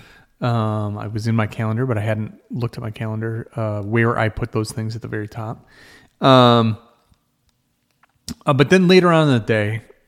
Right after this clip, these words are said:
um, I don't know, four o'clock or so, uh, an, uh, elderly woman comes to our door.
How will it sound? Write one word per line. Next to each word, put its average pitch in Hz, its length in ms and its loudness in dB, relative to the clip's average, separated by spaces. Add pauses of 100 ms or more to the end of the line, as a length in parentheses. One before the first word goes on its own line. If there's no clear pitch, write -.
um, 107 500 -6
I 120 80 -8
don't 120 80 -4
know, 110 160 -6
four 110 240 -8
o'clock 107 540 -10
or 123 60 -6
so, 120 280 -10 (800)
uh, 113 340 0
an, 131 160 2
uh, 180 260 0
elderly 170 400 6
woman 104 340 -2
comes 107 320 -6
to 110 100 -10
our 110 100 -6
door. 110 360 -10